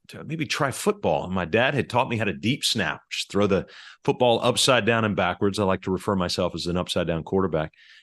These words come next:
back to the punter and also to the holder for pla-, for, uh,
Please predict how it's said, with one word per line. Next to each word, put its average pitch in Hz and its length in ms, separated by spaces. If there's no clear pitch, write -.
back 110 240
to - 80
the 95 80
punter 113 640
and 92 120
also 107 340
to 92 140
the 85 80
holder 110 480
for - 160
pla-, 82 340
for, 90 280
uh, 80 160